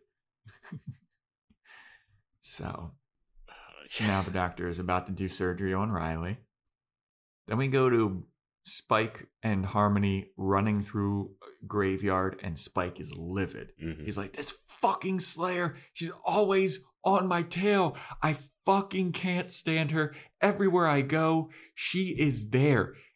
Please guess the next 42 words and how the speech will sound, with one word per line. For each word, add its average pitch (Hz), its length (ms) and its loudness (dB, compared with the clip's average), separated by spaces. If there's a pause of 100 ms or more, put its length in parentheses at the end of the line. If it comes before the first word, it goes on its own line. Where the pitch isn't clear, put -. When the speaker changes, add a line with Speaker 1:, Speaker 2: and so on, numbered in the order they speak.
(300)
Speaker 1:
Anytime 160 480 4
I 143 60 4
try 139 220 0
to 120 80 2
hatch 123 280 0
a 110 60 2
plan, 165 520 0 (100)
she's 135 380 0
there 147 260 6
to 156 80 4
ruin 143 400 6
it. 87 160 -2 (380)
Anything, 143 680 -2 (100)
anything 165 480 2
I 151 140 4
try 131 300 2
to 123 80 2
do, 101 340 2
she - 140 -10
keeps - 180 -6
showing 160 400 2
up 160 120 -2
to 139 60 -4
my 139 140 2
place. 113 460 0 (300)
I'm 113 280 2
so 160 420 2
annoyed 135 340 4
with 113 160 0
her." 104 240 0 (160)
He 107 80 -2
lifts 110 320 4
up - 160 2
a - 60 2
tombstone 135 580 2
and 98 80 -2
just, 95 160 -4
like, 85 220 -2
crushes 123 580 2
it 104 100 0
into 101 200 2
dust. 82 640 -2